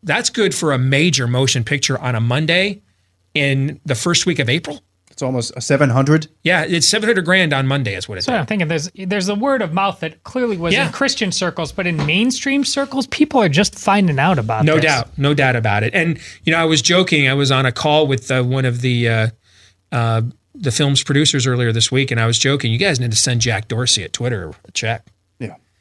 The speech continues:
Speaker 1: He did you a solid, man, with them jacking with your social media account, because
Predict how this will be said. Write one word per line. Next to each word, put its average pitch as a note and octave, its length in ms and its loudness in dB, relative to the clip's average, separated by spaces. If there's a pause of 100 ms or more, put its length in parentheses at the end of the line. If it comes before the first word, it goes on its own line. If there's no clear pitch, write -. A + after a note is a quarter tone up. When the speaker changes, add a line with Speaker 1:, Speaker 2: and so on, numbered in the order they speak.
(160)
Speaker 1:
He F3 120 0
did E3 180 2
you A#2 60 -2
a G#2+ 60 0
solid, A#2+ 420 0
man, A2 280 -2
with C#3+ 100 2
them D#3 160 2
jacking D3+ 400 0
with E3 140 -2
your D3 200 2 (300)
social E3 400 2
media D#3 260 4
account, F3+ 380 -2 (260)
because E3+ 480 2